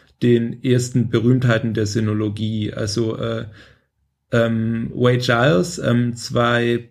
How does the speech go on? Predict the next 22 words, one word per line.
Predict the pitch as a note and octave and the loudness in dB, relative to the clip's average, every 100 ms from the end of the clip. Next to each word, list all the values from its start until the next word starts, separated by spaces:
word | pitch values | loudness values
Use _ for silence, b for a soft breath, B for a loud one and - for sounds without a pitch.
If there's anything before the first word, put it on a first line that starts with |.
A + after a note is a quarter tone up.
| - | -12
Briten, | - D3+ D#3 D#3 E3 D#3 D3 - | -2 0 0 0 0 0 -2 -2
ähm, | B2 A#2+ A#2+ A#2 | -2 0 -2 -4
haben | A#2+ A#2+ A#2+ A#2+ A#2 | -2 0 0 -2 -2
dann | B2 A#2+ A#2 A#2 | 0 0 -4 -2
die | A#2+ A#2 A#2 A#2+ A#2+ b b b b b _ | -2 -2 -4 -6 -12 b b b b b _
bis | C#3 C#3 - | 0 2 0
vor | - B2+ B2 A#2+ - - - | 0 2 4 2 0 -8 -2
einigen | A#2 C3 B2 | 0 2 2
Jahrzehnten | B2 A#2+ C3 B2+ B2+ B2 | 2 2 2 2 2 0
am | A#2+ A#2 | -2 0
weitesten | C3 D3 D3+ | 0 0 0
verbreitete | C#3+ C#3 C3+ B2+ - | 0 0 -2 -2 -2
Umschrift, | C#3 C#3 D3 C#3+ - - | -2 0 0 0 -2 -2
die | A#2+ B2+ | 0 2
eben | B2 B2 A#2 - | 0 -2 -4 -2
auch | B2 | 0
nach | C3 A#2+ | 2 2
ihnen | A#2+ | 0
benannt | A#2 A#2 A#2 | 2 0 0
Wade | A2+ | -2
Giles | A2+ B2 B2+ | -2 -2 -2
heißt. | C3+ C3 C3 - | -2 -2 -4 -10